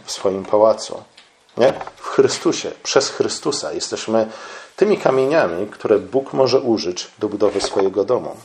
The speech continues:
Ta przemia-, przemiana z kamieni wzgardzonych i nieużytecznych na, na kamienie drogie i przydatne wiąże się ze, ze zmianą,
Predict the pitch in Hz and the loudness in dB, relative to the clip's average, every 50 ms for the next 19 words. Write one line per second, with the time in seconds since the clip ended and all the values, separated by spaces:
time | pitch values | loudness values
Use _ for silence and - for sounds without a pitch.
0 | - - - - 151 - - 165 143 139 143 156 180 190 143 104 - - - 127 | -20 -4 2 2 2 4 4 4 4 6 6 6 4 4 0 -4 -4 -2 0 2
1 | 135 151 170 165 147 135 - - - 135 135 135 135 131 120 113 113 110 - 123 | 4 4 4 4 4 2 2 2 2 4 4 6 6 6 4 4 2 4 6 8
2 | 113 113 110 110 135 147 143 120 113 - 127 117 113 113 104 104 104 - - 160 | 8 8 6 6 4 4 4 4 2 0 2 4 4 4 4 2 0 2 2 2
3 | 156 - 104 92 - - 110 104 104 - - - - - - - - 120 - - | 2 2 -6 -6 -6 -4 -2 -2 -2 -4 -6 -16 -16 -18 -4 2 2 2 6 6
4 | 123 120 120 120 117 113 107 110 113 135 147 165 151 131 107 104 110 - - - | 4 6 6 4 4 2 4 4 6 8 8 8 6 4 4 2 2 -2 -4 0
5 | 107 107 131 - - - 104 117 135 - - - - - - - - - - - | 4 6 6 6 4 2 2 2 2 0 -4 -12 -14 -14 -16 -16 -16 -18 -18 -16
6 | - 131 131 165 175 180 - 123 - - 131 127 127 120 127 127 135 120 104 117 | -2 6 10 10 12 10 10 8 4 4 4 4 6 6 6 6 6 4 4 4
7 | 120 117 107 101 117 135 160 160 107 82 76 78 98 117 | 4 2 2 2 4 6 6 6 4 2 0 0 0 0